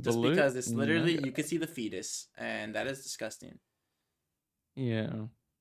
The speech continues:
Speaker 1: Yeah, I don't want, I don't
Speaker 2: <laughs>
Speaker 1: wanna see a baby-looking chicken thing that didn't, that's not live. It's just awful.
Speaker 2: Mm.
Speaker 1: Uh, I, I don't know if I'd try bugs.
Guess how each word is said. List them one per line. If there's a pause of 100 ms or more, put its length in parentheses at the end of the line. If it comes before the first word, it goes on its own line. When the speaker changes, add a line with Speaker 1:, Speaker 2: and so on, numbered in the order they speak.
(180)
Speaker 1:
Yeah,
I
don't
want,
I
don't
Speaker 2:
<laughs>
Speaker 1:
wanna
see
a
baby-looking (380)
chicken
thing
that
didn't, (140)
that's
not
live.
It's
just (180)
awful. (120)
Speaker 2:
Mm. (1300)
Speaker 1:
Uh, (920)
I, (180)
I
don't
know
if
I'd
try
bugs.